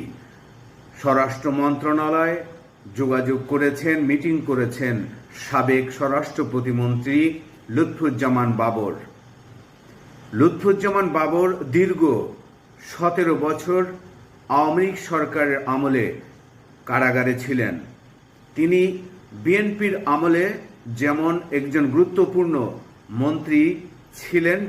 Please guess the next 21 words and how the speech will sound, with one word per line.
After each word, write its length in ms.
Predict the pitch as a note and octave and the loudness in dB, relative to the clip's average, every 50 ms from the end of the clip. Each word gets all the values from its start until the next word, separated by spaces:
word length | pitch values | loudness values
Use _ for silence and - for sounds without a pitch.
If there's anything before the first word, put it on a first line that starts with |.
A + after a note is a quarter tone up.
| - - | -6 0
ঠিক 200 | G#3 G3+ F3 C3+ - - - - - - - - - - | 2 4 4 4 2 -4 -12 -18 -20 -20 -20 -20 -4 0
তেমনি 420 | F3+ F#3 F#3+ F#3+ F#3+ F3 D#3 A#2+ G2+ E2+ - - - - - - - - | 0 0 0 0 0 0 0 0 -2 -4 -8 -12 -16 -20 -20 -20 -8 -2
আওয়ামী 360 | B2+ C#3 D3+ D#3+ E3+ E3+ F3 | 0 2 2 2 2 2 2
লীগের 360 | E3+ E3+ E3 D#3+ E3 E3 D3+ C#3+ - - | 2 2 2 4 2 2 2 0 -2 -2
আমলে 400 | C#3 D3 D#3 E3 E3 E3 F3 G3 A3 G#3+ - - - - - - - - - - - - - | -2 0 0 2 2 2 2 0 0 -4 -8 -12 -18 -20 -20 -20 -18 -16 -14 -14 -12 -4 -2
সবচেয়ে 720 | F#3+ F#3 F#3 F#3 - - - - - F#3+ F#3 E3+ D3 A2 F2 - - - - - - - _ - G#2+ G#2+ G#2+ | 0 0 0 -2 -6 -10 -16 -8 2 4 4 4 4 2 -2 -6 -12 -16 -20 -20 -20 -20 _ -18 -16 -8 -4
দীর্ঘ 320 | D#3+ F#3 G#3 G3 G3 F3+ F#3+ F3+ F3 | -2 -2 0 0 2 2 2 2 2
কারাবাসভোগী 1080 | C#3 D#3 D3+ D3+ D3+ D#3 D3+ D#3+ F3+ F#3+ F3+ - D#3 C3+ C3+ D3 C#3+ C#3 D3 C3+ A2 F2+ - - - - - - - - | 2 0 0 2 2 0 0 0 0 0 -2 -4 -6 -4 -4 -4 -2 0 0 0 0 -2 -6 -10 -16 -20 -20 -20 -18 -8
যিনি, 260 | G#2+ C3+ C#3+ D3 D#3 E3 F3 F#3+ F#3 - - - - - - | -2 0 2 4 4 2 2 0 -4 -10 -16 -18 -20 -6 -2
তিনি 200 | D#3+ D#3+ E3 D#3+ | 0 0 2 0
হচ্ছেন 380 | D#3 D#3+ D3+ - - - D3 C#3+ | 0 -2 -2 -4 -4 -2 -2 0
লুৎফুজ্জামান 800 | C#3 C#3 D3+ C#3+ D3 - - E3 D3 B2+ D3+ D3 C#3+ C#3+ C3+ C3 B2+ | 2 0 0 0 -4 -4 -2 -2 -2 0 0 2 2 2 2 2 2
বাবর। 340 | A#2+ B2 B2 A#2 A#2 G#2 F2+ - - - - - - - - - - - | 2 0 0 0 0 -2 -2 -4 -8 -12 -18 -20 -20 -20 -20 -20 -10 -4
তারেক 280 | C3 C3+ D3 F3 E3+ F3 | 0 2 2 2 0 0
রহমানের 480 | F#3 F#3 E3 E3+ F3 F3 E3+ E3 E3 D3+ | -2 -4 -2 -2 -2 -2 0 0 0 0
নিরাপত্তার 640 | D3 D3+ D3+ E3+ E3+ F#3 F3+ F3+ F3+ - F#3 D#3 C3+ | 0 0 0 0 0 -2 -4 -4 -4 -4 -2 -2 -2
বিষয়ে 480 | B2 C3 C#3+ C3 - E3+ F3 F3 F#3 G3 G3+ - - - - - | -2 -2 -2 -2 -2 -4 -2 -2 -2 -4 -6 -10 -14 -18 -20 -16
বাবরকেই 680 | G2 G2 B2 C#3 D3+ D#3+ F3 F3 F3 - G3 G#3+ G#3 | -6 -2 0 2 2 4 2 2 2 0 -2 -2 -2
বেশি 440 | F3+ C#3+ C#3+ C#3+ C#3 - - E3+ E3+ F#3+ G#3 G3+ - - - - - - - - | 0 2 2 2 2 0 -2 -4 -4 -4 -4 -8 -12 -16 -20 -20 -20 -20 -10 -4
আমরা 260 | C3 C3 C#3+ D3 D3 | -2 0 2 2 2
দেখেছি 500 | C3 B2+ C#3 C#3+ - E3 D#3+ E3 E3+ F#3 | 2 2 0 0 0 -2 -2 -2 -2 -2